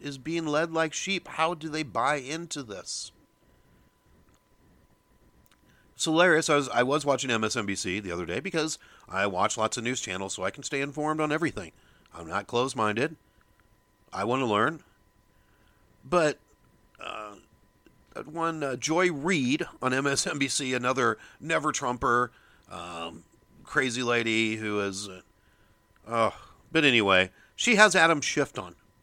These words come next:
So her and Adam Schiff start talking about, Well, what if they investigate Biden?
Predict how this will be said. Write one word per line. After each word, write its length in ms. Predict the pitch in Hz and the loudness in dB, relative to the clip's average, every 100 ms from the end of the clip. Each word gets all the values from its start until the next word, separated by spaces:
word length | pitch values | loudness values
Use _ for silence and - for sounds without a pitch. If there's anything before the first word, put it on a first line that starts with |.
| _ _ _ _ _ _ _ _ _ | _ _ _ _ _ _ _ _ _
So 180 | - 254 | -2 2
her 120 | 294 | 2
and 100 | 226 | 4
Adam 180 | 202 226 | 4 4
Schiff 240 | 214 226 214 | 2 0 0
start 280 | 202 156 | -2 -4
talking 320 | - 175 175 170 | -2 -2 -2 -2
about, 280 | 147 135 - - - - | -2 -2 -6 -20 -20 -6
Well, 80 | 147 | -4
what 140 | 170 | -2
if 100 | 208 | -4
they 80 | 196 | -6
investigate 640 | 165 147 156 - 139 131 101 | -6 -4 -4 -4 -6 -6 -6
Biden? 420 | 131 175 127 | -6 -6 -8